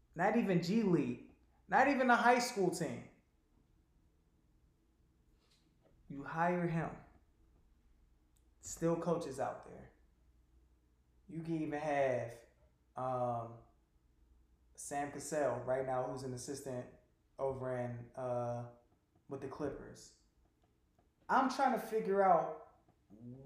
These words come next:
what the N B A has on Mark Jackson, because how I look at it,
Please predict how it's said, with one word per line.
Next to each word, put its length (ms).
what 260
the 140
N 120
B 120
A 140
has 300
on 200
Mark 260
Jackson, 480
because 800
how 320
I 160
look 180
at 200
it, 360